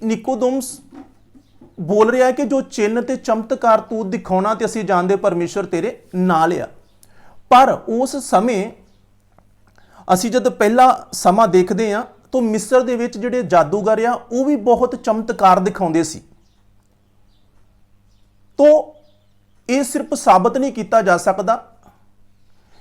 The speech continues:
ਕਿ ਅਗਰ ਚਮਤਕਾਰ ਹੋ ਰਿਹਾ ਆ ਤੋ ਚਮਤਕਾਰ ਸਿਰਫ ਪਰਮੇਸ਼ਰ ਦੀ ਵੱਲੋਂ ਹੀ ਆ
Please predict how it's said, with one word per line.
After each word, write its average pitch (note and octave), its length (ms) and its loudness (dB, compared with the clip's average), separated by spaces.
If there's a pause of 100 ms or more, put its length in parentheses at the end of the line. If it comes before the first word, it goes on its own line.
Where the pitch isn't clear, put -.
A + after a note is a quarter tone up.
(120)
ਕਿ A#3 160 4
ਅਗਰ A#3 160 2
ਚਮਤਕਾਰ A#3 600 2
ਹੋ A3 260 2
ਰਿਹਾ A3 320 2
ਆ - 60 -10 (1800)
ਤੋ B3 200 4
ਚਮਤਕਾਰ A#3+ 600 0
ਸਿਰਫ A3+ 240 -6
ਪਰਮੇਸ਼ਰ F#3 540 0
ਦੀ A3 140 -4
ਵੱਲੋਂ G#3+ 280 -2
ਹੀ A3+ 120 -4
ਆ A#3+ 60 -6